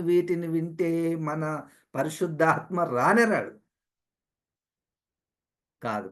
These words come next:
కాదు, అది పద్ధతి కానే కాదు. నీకు వాక్యములో ప్రభువు బయలుపరిచినటువంటిది పరిశుద్ధాత్మ ప్రేరేపణ ద్వారా నువ్వు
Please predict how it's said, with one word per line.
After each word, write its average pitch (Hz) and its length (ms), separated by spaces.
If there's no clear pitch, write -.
కాదు, - 180
అది 120 160
పద్ధతి 208 340
కానే 160 280
కాదు. 120 180
నీకు 214 520
వాక్యములో 196 680
ప్రభువు 156 340
బయలుపరిచినటువంటిది 170 1300
పరిశుద్ధాత్మ 208 800
ప్రేరేపణ 180 540
ద్వారా 127 340
నువ్వు 127 200